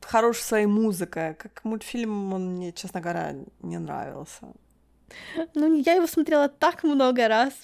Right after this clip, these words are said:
Speaker 2: просто непередаваемо много.
Speaker 1: Тут ты меня теряешь абсолютно.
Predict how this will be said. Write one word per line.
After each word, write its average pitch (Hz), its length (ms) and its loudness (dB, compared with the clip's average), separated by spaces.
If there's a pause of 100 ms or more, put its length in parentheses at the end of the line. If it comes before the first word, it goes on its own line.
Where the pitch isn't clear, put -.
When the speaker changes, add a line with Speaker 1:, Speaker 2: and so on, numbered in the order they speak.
Speaker 2:
просто 294 340 0
непередаваемо 254 800 2
много. 247 460 -4 (800)
Speaker 1:
Тут 269 220 0
ты 277 80 4
меня 240 280 4
теряешь 202 480 4
абсолютно. 185 560 -10